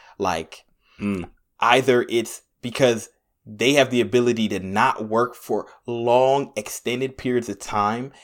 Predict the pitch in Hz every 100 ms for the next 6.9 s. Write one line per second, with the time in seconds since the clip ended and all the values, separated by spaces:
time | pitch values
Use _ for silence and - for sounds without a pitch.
0 | - - 95 - - 127 120 123 120 113
1 | 110 104 - - 110 117 151 - - _
2 | _ _ _ - 104 92 87 92 85 -
3 | - 110 - 143 - - - _ _ _
4 | - 123 98 101 123 98 - 101 107 107
5 | 104 120 151 - - _ - - _ -
6 | 127 113 127 135 139 139 139 143